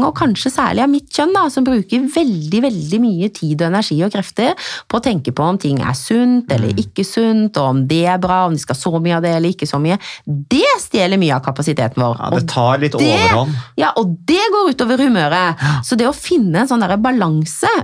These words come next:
Speaker 1: mellom det å sørge for å få i seg det kroppen skal ha i seg, men at det ikke blir, eh, noe man, eh, bruker alt for mye energi på, det er en viktig balanse.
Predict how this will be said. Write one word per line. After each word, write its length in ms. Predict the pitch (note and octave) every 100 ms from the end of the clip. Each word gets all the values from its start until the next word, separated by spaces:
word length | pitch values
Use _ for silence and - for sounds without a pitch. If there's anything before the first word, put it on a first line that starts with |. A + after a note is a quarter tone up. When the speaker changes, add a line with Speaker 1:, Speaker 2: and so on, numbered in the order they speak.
| -
Speaker 1:
mellom 300 | G3+ A3 G#3+
det 80 | G3+
å 100 | A3+ - - - -
sørge 480 | - C#4+ C#3+ B2+
for 160 | C3+ G#3
å 20 |
få 160 | A#3 -
i 60 |
seg 140 | D3+ F#3+
det 140 | F3 -
kroppen 240 | - E3+
skal 140 | F#3+
ha 40 | D#3+
i 60 | D#3
seg, 160 | B3+
men 140 | A3+ F3
at 100 | F3
det 220 | F3+ F#3 G3
ikke 180 | -
blir, 220 | D3 C#3 D#3+
eh, 260 | D#3 D#3
noe 160 | E3 C#3+
man, 340 | C#3 D#3 E3 E3
eh, 160 | D#3+ - - -
bruker 240 | E3+ D#3 D#3
alt 160 | C3
for 100 | -
mye 140 | D#3 C#3+
energi 300 | D3 D#3+ D#3+
på, 100 | A#3+ F#4 D#4+
det 240 | - C3 -
er 80 | C4
en 20 |
viktig 220 | D#4 - C3
balanse. 400 | B2 - -